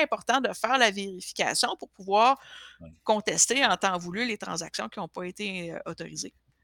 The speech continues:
Speaker 2: Puis, si, comme moi, bon, on se rend compte par hasard, moi, c'é-, c'était par hasard, mais je pense que je vais, je vais suivre ton conseil, puis je vais me mettre à regarder mes relevés, heu, beaucoup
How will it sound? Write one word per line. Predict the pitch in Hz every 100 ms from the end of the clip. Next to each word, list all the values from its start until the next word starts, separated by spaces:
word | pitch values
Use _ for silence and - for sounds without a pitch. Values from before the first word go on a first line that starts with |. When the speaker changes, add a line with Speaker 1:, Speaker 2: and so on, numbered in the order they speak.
| _ - - _ - _ _ _ _
Speaker 2:
Puis, | - 147 135
si, | - - -
comme | 135 123
moi, | 147
bon, | 120 107
on |
se | 101
rend | 120 120
compte | 143 151 -
par | 127
hasard, | 120 117 104
moi, | 131
c'é-, | 135 147
c'était | -
par | 107 107
hasard, | 101 131 131
mais | 90
je |
pense | 110 110
que | 104
je | 82
vais, | 90 82
je | 85
vais | 87
suivre | 113 107
ton | 101
conseil, | 92 98 - 120
puis | 127 85
je | 90
vais |
me | 85
mettre | 107 -
à | 85
regarder | 80 85 85
mes | 104 90
relevés, | 87 78 98 101 85
heu, | 78
beaucoup | 76 85